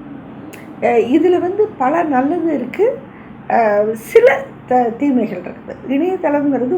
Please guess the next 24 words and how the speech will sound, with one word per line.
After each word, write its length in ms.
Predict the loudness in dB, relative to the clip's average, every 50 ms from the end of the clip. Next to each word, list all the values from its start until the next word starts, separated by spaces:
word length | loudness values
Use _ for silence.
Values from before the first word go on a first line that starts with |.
| 0
ஒரு 220 | 0 0 -2 -2 -6 -10 -14 -18 -20 -18 -12 -4
அரிய 300 | 0 2 4 6 6 6 4
வாய்ப்பு, 440 | 4 -2 -4 -4 -6 -8 -12 -16 -16 -16 -16 -18 -10 -4
அது 180 | -4 -2 -2 -2 -2
பல்வேறு 500 | -2 0 0 0 2 2 2 0 0 -2
நல்ல 340 | -2 -2 0 0 0 0 0
வாய்ப்புகளை 600 | 2 2 2 2 0 -2 -4 -4 -2 -2 0 0
நமக்கு 300 | 0 -2 -2 -6 -8 -8 -10
வழங்கியிருக்கு. 600 | -8 -8 -8 -6 -6 -6 -8 -8 -10 -12 -12 -12 -12 -16 -16 -16 -16 -16 -8 -2
ஆனா 200 | 0 2 2 2 2 2
அதன் 260 | 2 2 2 2 2 2
வாயிலாக 600 | 0 2 2 2 4 4 4 4 2 2 2 0 0
ஒரு 160 | 0 0 0
வக்கிர 380 | -2 -2 -4 -4 -4 -2 -2 0
எண்ணங்கள் 480 | 0 0 0 -2 -2 -2 -4 -4 -4 -4
பரப்பப்படுகின்றன. 840 | -4 -4 -4 -6 -10 -8 -6 -6 -6 -6 -6 -8 -6 -6 -8 -8 -8 -12 -16 -16 -16 -16 -8 0
அறியாத 560 | 2 6 6 8 8 6 4 2 2 0 0
வயசுல 400 | 0 0 -2 -2 -4 -4 -2 -2
உள்ள 240 | 0 0 0 -2 -2
பிள்ளைங்க 420 | -4 -4 -2 -2 -2 0 0 -2 -2
வந்து 220 | -2 -2 0 2 2
அதுல 200 | 2 2 0 -2
உள்ள 200 | 0 0 0 0
நல்லதை 480 | 0 -2 -2 2 2 2 2 0 -4